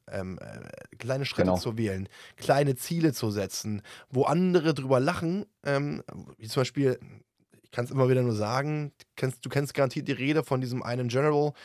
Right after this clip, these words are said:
Speaker 1: der bei der Uni-, äh, irgendeinem College eine Rede gehalten hat, "Die erste Aufgabe, die ihr habt, macht euer Bett." Wo
Speaker 2: Ja.
Speaker 1: sich jeder, wo sich jeder erstmal schlapp macht, denkt, "Wie macht der ein Bett?" Aber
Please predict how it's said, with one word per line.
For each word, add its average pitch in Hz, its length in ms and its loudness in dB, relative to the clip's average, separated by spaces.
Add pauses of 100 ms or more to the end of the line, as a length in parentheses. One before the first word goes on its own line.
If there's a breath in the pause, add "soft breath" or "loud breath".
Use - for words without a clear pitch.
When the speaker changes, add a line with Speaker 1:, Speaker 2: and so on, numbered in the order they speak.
(280 loud breath)
Speaker 1:
der 123 100 2
bei 127 100 4
der 131 160 0
Uni-, 135 120 -2
äh, 123 180 -2
irgendeinem 143 380 -6
College 156 380 4
eine 147 120 0
Rede 160 220 4
gehalten 143 440 4
hat, 147 140 0
"Die 131 60 -4
erste 143 360 0
Aufgabe, 135 380 2
die 135 100 0
ihr 120 100 2
habt, - 280 -2 (200 loud breath)
macht 120 260 0
euer 120 200 0
Bett." 120 280 0 (440 loud breath)
Wo 123 140 0
Speaker 2:
Ja. 196 80 4
Speaker 1:
sich 151 120 -8
jeder, 190 360 2
wo 160 120 0
sich 156 160 -4
jeder 170 180 4
erstmal 156 260 0
schlapp 147 280 0
macht, 131 120 -8
denkt, 98 200 -12
"Wie 98 200 -10
macht 95 320 -12
der 110 80 -2
ein 101 60 -6
Bett?" 104 180 -4
Aber 135 220 2